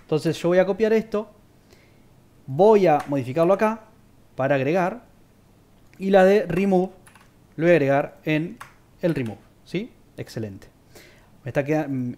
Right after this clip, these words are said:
quedando esto, que sería obviamente el, el objeto que, del initial state, tiene que ser igual que, eh, igual que, eh, la interfaz de cart at state, ¿sí? Copio, pego y perfecto, ya no tenemos más errores. Ahora bien,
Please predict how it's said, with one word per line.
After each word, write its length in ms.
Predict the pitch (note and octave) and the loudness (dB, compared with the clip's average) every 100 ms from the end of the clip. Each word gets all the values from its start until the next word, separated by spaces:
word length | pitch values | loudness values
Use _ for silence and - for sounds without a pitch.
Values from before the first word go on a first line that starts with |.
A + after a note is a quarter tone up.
| - | -8
quedando 280 | C3 C#3 F#3+ | -4 -2 -2
esto, 240 | G#3+ G#3+ | -2 -4
que 80 | D#3 | -6
sería 400 | C3 C3 C#3+ D#3 | -6 -4 0 0
obviamente 640 | C#3+ C#3 D3+ C#3 D3+ B2 B2 | 2 0 -2 -2 -4 -4 -6
el, 400 | A#2+ A2+ A2+ G#2+ | -4 -4 -6 -8
el 120 | A2+ | -10
objeto 500 | A2+ - G#3+ G#3+ B2 | -8 2 2 2 -6
que, 80 | A2 | -8
del 320 | G2+ G#2+ G#2 | -10 -8 -8
initial 320 | A#2 C3+ D#3+ | -6 -6 -4
state, 420 | D#3+ - F3 F#3 - _ _ - _ | -2 0 0 0 -12 _ _ -20 _
tiene 260 | G3+ G#3+ G#3 | 2 2 2
que 120 | G3+ | -2
ser 440 | - G3+ G#3 - _ _ _ - F3+ | 2 2 0 -10 _ _ _ -12 -2
igual 280 | D#3+ D#3+ | 2 2
que, 260 | D#3 E3 E3 - - | 2 -2 -2 -12 -6
eh, 320 | C#3+ C3+ B2+ | -4 -2 -2
igual 260 | B2+ D3+ C#3+ | 0 0 0
que, 320 | D#3 E3+ D3 | -2 -2 -2
eh, 40 | |
la 120 | C3+ C3 | -2 -2
interfaz 480 | B2+ C#3+ D#3 D#3+ | -4 -2 -4 -4
de 320 | C#3 C#3+ D3+ - | -6 -4 -4 -4
cart 300 | C3 C#3 - - | -4 -4 -8 -6
at 180 | C3+ C3 | -6 -6
state, 280 | - C3+ - - - - | -10 -10 -10 -20 -20 -16
¿sí? 140 | A#2+ | -16
Copio, 400 | - B2 D3+ F#3+ - - - - _ - | -10 -8 -4 -6 -8 -20 -20 -20 _ -2
pego 320 | G3 F3 G3+ - _ _ _ _ | 0 0 -2 -10 _ _ _ _
y 180 | F#3+ A3 | -6 -4
perfecto, 440 | F#3 A#2+ A#2 - | -4 -8 -10 -10
ya 140 | G#2 C3 | -10 -8
no 80 | A#2+ | -6
tenemos 240 | B2 A#2 | -8 -8
más 180 | A#2 - | -10 -10
errores. 400 | G2+ G2 - - _ - - _ _ | -12 -14 -20 -20 _ -20 -20 _ _
Ahora 180 | - C4 | 2 4
bien, 220 | F#3 B2+ | 4 2